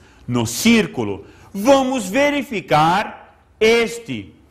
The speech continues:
triângulo retângulo, formado pelos pontos O, E e H.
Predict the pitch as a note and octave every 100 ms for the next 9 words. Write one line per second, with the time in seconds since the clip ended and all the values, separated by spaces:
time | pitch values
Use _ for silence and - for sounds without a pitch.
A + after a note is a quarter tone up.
0 | _ - F#3 F#3 G#3 A3 A3 A3+ A#3 -
1 | - - C#4 C#4+ G#3 F3+ D3+ A2 G2 F#2+
2 | _ - _ - - A3+ G#3 G#3 A3+ A#3+
3 | A3+ - G3 G3 F#3+ - D#3+ A#2+ A#2+ -
4 | - F#3 G#3 A3+ - - - G3+ G3+ G3
5 | G3 - - D#3+ G3 F3+ F3+ F3 -